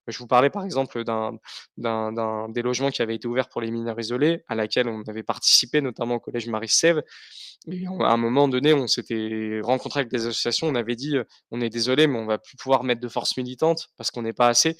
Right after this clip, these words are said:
et qu'il faut absolument qu'on continue nos campagnes sur la question de l'extrême droite. » Et on s'était mis en accord pour se retirer petit à petit et laisser, euh, la place aux associations pour prendre le relais, euh, dans cette lutte-là. Donc, euh, à chaque fois, voilà, on sait qu'on a envie de faire plein de choses, mais nous, on se concentre sur des campagnes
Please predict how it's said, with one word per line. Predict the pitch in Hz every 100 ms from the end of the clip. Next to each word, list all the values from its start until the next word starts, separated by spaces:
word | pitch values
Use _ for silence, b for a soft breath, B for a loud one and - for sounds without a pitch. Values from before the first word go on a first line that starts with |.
| b -
et |
qu'il | - 117
faut | -
absolument | 117 - 135 143
qu'on | 127
continue | 113 131 143 147
nos | 139
campagnes | 123 117 139
sur | 127 113
la | 113
question | -
de | 120
l'extrême | - 110
droite. » | 120 156 - B B B
Et | 117
on |
s'était | - 120 117
mis | 120
en | 131
accord | 123 117 151
pour | - -
se | 127
retirer | 117 131 - 131 147
petit | 131 - -
à | 120
petit | - 170 - _
et | 139
laisser, | 120 - 143
euh, | 135 117 110 -
la | 117
place | 139 -
aux | 120 110
associations | - 113 - 151
pour | - 110
prendre | - 127
le | 127
relais, | 117 120 143 - B B _ 113
euh, |
dans | 113
cette | - 123 -
lutte-là. | 117 123 110 _ _ _ _ _ _ _ - -
Donc, | 127 127 139
euh, |
à |
chaque | 131 156
fois, | - 185
voilà, | 165 151
on | 120
sait | 156
qu'on | 151
a | 131
envie | 127
de | 131
faire | -
plein | 131
de |
choses, | - 170
mais | 131
nous, | 139
on | 151
se | -
concentre | 139 165
sur | - 123
des | 120
campagnes | 123 143 139